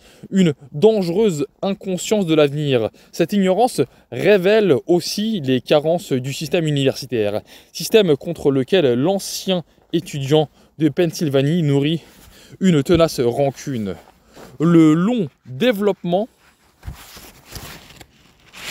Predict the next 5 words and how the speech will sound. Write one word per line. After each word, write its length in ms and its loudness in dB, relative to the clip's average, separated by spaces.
de 100 6
la 80 6
civilisation 480 -2
chinoise 520 0
offre 460 0